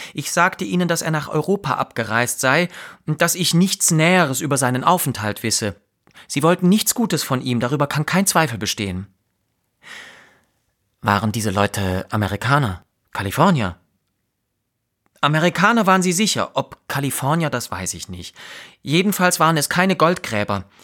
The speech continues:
Ich konnte mir kein Bild aus den Leuten machen und war froh, als sie mir den Rücken kehrten.“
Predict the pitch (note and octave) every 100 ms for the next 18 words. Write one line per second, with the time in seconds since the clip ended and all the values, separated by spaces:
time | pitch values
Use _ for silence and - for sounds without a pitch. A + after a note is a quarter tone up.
0 | - - _ _ - D3+ G#3+ C4 B3+ B3
1 | - A3 G3 C#4+ F#4 D4+ B2+ - A2+ G2+
2 | G#2 - A2+ C3 D#3+ D3+ C#3 C3+ - -
3 | D3+ G3+ A#3+ - F3 F#3 F#3+ F3+ F3+ E3+
4 | F#3+ G3 B2 - G#2+ G#2 A2 F#2